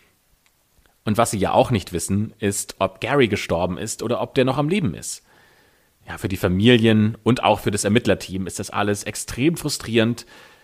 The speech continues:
Aber auch jetzt, äh, bis heute ist dieses Mysterium und die Frage rund um Gary nicht gelöst.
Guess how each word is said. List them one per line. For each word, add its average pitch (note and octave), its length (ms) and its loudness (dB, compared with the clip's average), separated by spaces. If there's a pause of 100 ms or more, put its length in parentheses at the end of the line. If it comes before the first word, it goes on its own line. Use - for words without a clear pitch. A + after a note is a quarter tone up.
(280)
Aber A2+ 180 4
auch G#2+ 160 2
jetzt, - 360 -2
äh, G2+ 240 2 (120)
bis - 240 -6
heute C3 600 4 (120)
ist - 440 -6
dieses A2+ 260 -8
Mysterium B2+ 640 4
und G2+ 100 -2
die G#2+ 40 -4
Frage A#2+ 400 -2
rund B2 180 2
um G#2+ 120 -4
Gary C3+ 480 2
nicht G#2 200 -4
gelöst. G#2+ 520 2